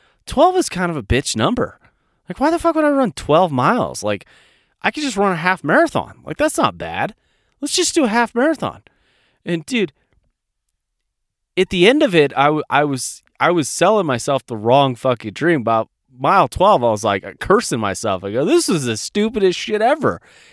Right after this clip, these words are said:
It's funny 'cause, like, you don't, like, sometimes when you're feeling good and you feel like taking that risk or taking that action or t-,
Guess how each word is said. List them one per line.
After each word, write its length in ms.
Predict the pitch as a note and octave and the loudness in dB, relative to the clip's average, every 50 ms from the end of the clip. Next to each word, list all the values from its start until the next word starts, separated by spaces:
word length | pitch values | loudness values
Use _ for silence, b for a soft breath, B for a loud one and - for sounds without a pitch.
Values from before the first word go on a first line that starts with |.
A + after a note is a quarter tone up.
| b b | b b
It's 160 | - C#3+ - - | -8 -6 -6 -4
funny 300 | - G3+ A3+ A#3 F#3+ - | -2 -2 -2 -2 -2 -4
'cause, 180 | - D3+ B2 | -4 -4 -4
like, 220 | B2+ A#2 G#2+ - b b b b b b b b b b b b b - | -4 -4 -4 -6 b b b b b b b b b b b b b -16
you 220 | - C3+ E3 F3 | -8 -6 -6 -6
don't, 480 | C#3+ - E3 F3 G3 A3+ B3+ G#3 - - | -2 2 4 4 4 4 2 0 -2 -2
like, 180 | D3+ D#3 D3 | -2 -2 -2
sometimes 460 | - - F#3+ A3+ A3+ C4+ C#4 B3+ F#3+ G3 | -2 -2 -2 0 0 0 -2 -2 -2 -4
when 100 | F#3+ F3+ | -2 -2
you're 140 | E3 D3+ | -2 -2
feeling 320 | - - C#3+ E3 F3 D#3+ B2+ | -2 0 0 0 0 0 0
good 240 | A2+ A2+ B2+ D3 D3 | 0 0 0 0 0
and 100 | C3+ A#2+ | -2 -4
you 100 | A2+ G#2+ | -4 -6
feel 280 | - - A#2+ A#2+ B2 | -6 -4 -2 -2 0
like 320 | B2+ A#2+ G#2+ G2 - - _ _ | 0 -2 -2 -4 -6 -12 _ _
taking 260 | - A#2 A2 - C3+ | -8 -6 -6 -6 -8
that 160 | A#2 A2+ G2+ F2+ | -8 -8 -6 -4
risk 260 | G2 G2 G2 - - G#2 | -4 -4 -6 -6 -8 -12
or 20 | |
taking 280 | - - G2+ G2 G#2 G2+ | -10 -10 -10 -10 -10 -10
that 120 | F#2 F2 | -10 -10
action 380 | F2 E2+ F2 E2+ - - F2+ F2+ | -10 -12 -12 -12 -14 -14 -14 -14
or 40 | - | -16
t-, 120 | - - | -18 -20